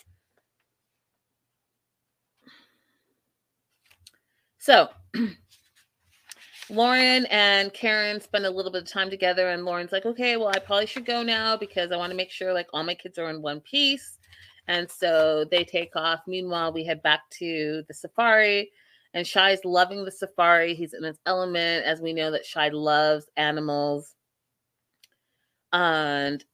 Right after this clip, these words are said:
Alex is sitting with Lauren's parents, and, you know, he says, you know, "I trust my instincts," and I think Lauren is also going to like it here. And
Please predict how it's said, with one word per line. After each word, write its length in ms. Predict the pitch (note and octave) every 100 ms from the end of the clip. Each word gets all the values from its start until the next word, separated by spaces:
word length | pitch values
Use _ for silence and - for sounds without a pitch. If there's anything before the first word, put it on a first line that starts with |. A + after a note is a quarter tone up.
| _ -
Alex 320 | F#3+ F#3+ F#3+
is 140 | F#3+ -
sitting 300 | F3+ E3+ E3
with 200 | D#3 D#3+
Lauren's 320 | D#3+ D3+ D3+
parents, 560 | - F3 E3 D#3+ D#3
and, 300 | D#3 D3 D3+ -
you 140 | E3
know, 120 | D#3+
he 100 | D#3+
says, 240 | D#3 D3+ D3+
you 80 | E3
know, 80 |
"I 80 | D3+
trust 260 | D#3+ F#3 F3+
my 120 | F3+
instincts," 600 | F3+ A#3 A#3 A3+ A3 A3
and 120 | - E3
I 60 |
think 240 | D#3 E3+ D#3+
Lauren 260 | D#3 D#3+
is 140 | D#3+ D#3+
also 680 | D#3 D#3+ - E3 D3+ D3+ D3+ _ _ _ _
going 280 | F3+ E3 D#3
to 160 | D#3 E3
like 420 | D3 D3 D#3 -
it 120 | G3
here. 640 | - F#3 E3+ D#3+ D#3+ D#3+ - _ _ _
And 260 | E3 E3 D#3+